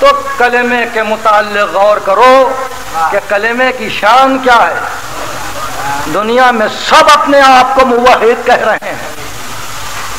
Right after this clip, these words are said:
अब ईसाई भी अपने आप को मुवहिद कहता है, यहूदी भी अपने आप को मुवहिद कहता है, फलसफी भी अपने आप को मुवहिद कहता है,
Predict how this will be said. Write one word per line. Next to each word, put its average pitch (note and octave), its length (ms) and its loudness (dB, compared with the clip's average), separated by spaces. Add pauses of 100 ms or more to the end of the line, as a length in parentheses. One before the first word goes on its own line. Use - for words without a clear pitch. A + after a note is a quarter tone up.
(100)
अब E3+ 160 -4 (100)
ईसाई F#3 560 -2
भी A3+ 180 -4
अपने A3 340 -4
आप G3+ 320 2
को G#3 80 -2
मुवहिद F#3+ 580 -2
कहता D#3+ 300 -4
है, A#2 140 -6 (360)
यहूदी F#3 640 -2
भी A#3+ 120 -2
अपने A#3 300 -2
आप A3 320 2
को G#3 80 -2
मुवहिद G3+ 580 -2
कहता E3+ 280 -4
है, C3 180 -6 (460)
फलसफी G3+ 540 0
भी B3 140 0
अपने A#3+ 300 0
आप A#3 320 4
को A3 80 0
मुवहिद G#3+ 600 -2
कहता F#3 300 -4
है, C#3+ 160 -4